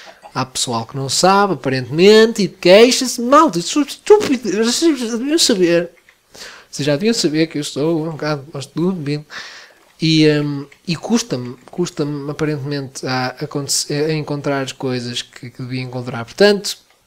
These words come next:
o que vai acontecer é, eu vou, vou, quero matar Enderman, e eu sei que não se fazem spawn aqui no, numa jungle, portanto quero sair da jungle, quero ir para um deserto ou assim,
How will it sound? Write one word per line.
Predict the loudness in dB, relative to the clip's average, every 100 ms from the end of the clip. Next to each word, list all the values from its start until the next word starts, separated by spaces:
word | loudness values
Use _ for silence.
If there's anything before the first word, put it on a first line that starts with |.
| _ _ _ _ _ _ -12
o | -2
que | 4
vai | 4
acontecer | 4 0 2 2
é, | 2 -2 -8 _ _ _ -20 -20 -20 -20 _ _ 4
eu | 8 10 8 6 -8
vou, | -2 -2 -2 -6
vou, | -10 -4
quero | 0 2
matar | 0 -2 -2
Enderman, | -2 -4 -4 -6 -8 -12 _ _ _ _ _ -6
e | -2
eu |
sei | 0 0
que | -2
não | -4 -4
se | -4
fazem | -4 -4 -6
spawn | -6 -6 -6
aqui | -8 -10 -10
no, | -8 -8 -10 -12 -14 _ _ _
numa | -8 -6 -6
jungle, | -6 -6 -8
portanto | -8 -8
quero | -4 -2
sair | 0 0 0
da | -2
jungle, | -2 -6 -6 -8
quero | -6 -6
ir |
para | -6
um | -8
deserto | -6 -6 -6 -8
ou | -8
assim, | -6 -8 -10